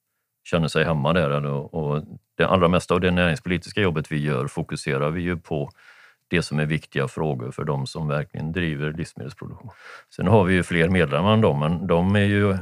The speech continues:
oftast av karaktären av de som delar våran värdering och tycker att det, de frågorna vi jobbar med är viktiga och som vill vara med i L R F för att de tycker att vi gör ett viktigt arbete. Vi, vi, vi jobbar med väldigt många frågor, vi har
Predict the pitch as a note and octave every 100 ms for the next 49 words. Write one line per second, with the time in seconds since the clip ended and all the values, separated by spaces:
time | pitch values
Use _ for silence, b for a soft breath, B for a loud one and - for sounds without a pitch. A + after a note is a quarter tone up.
0 | - A2 - D#2 - D#2 E2+ D2+ D#2+ E2
1 | C#2 D2 D#2 D2+ - D#2 D#2 E2 D2 C#2+
2 | E2 B2 G#2+ E2+ E2 E2 - G#2+ F2+ F#2
3 | D#2 D#2+ F2+ F#2 F2 E2 D2 - D#2+ C#2+
4 | F2 E2+ - D#2+ D2 C#2+ C#2 C#2+ D2 C#2+
5 | D2 C#2+ D2+ D2+ - C2+ C#2+ E2+ D#2+ E2
6 | E2+ D2 C#2+ G2 F2+ D2+ - - D#2 D#2+
7 | - D2 C#2+ C#2 C2 C2 D#2 - - -
8 | D2+ C#2+ E2+ - - _ b b b b
9 | b b - D#2 C#2+ E2 F2 F2 - -
10 | E2+ F#2+ F2+ F#2+ G2 G2 G2 G#2 G2 A2+
11 | G2+ F#2 - G2 E2+ D#2 E2+ D#2 D#2 D2+
12 | D#2 G#2+